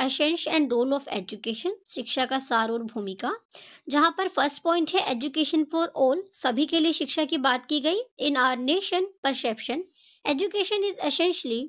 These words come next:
important for all, यानी जो एजुकेशन थी वो सभी के लिए मैंडेटरी की गई, एसेंशियल थी।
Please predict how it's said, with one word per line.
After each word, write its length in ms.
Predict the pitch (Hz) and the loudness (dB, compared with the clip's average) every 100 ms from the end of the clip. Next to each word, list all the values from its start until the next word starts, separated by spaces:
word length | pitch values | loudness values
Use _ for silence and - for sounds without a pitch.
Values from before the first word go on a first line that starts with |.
| - _ _ _ - | -10 _ _ _ -2
important 600 | 277 269 247 247 294 - | 0 2 0 0 -2 0
for 120 | 311 | 0
all, 260 | 269 302 403 | 0 -2 -2
यानी 220 | 247 233 214 | -4 -4 -4
जो 120 | 240 | -4
एजुकेशन 600 | 240 233 285 302 285 294 | -4 -4 -2 -2 0 -2
थी 140 | 269 349 | -2 -2
वो 160 | 339 | -2
सभी 300 | 294 247 233 | -2 -4 -4
के 160 | 277 294 | -2 -2
लिए 140 | 285 | 0
मैंडेटरी 500 | 277 226 202 - 294 269 | 0 -2 -6 -6 -6 -4
की 160 | 294 | -2
गई, 140 | 294 311 | 0 -2
एसेंशियल 580 | 240 226 226 226 294 | -2 -6 -6 -4 -4
थी। 180 | 277 359 | -4 -6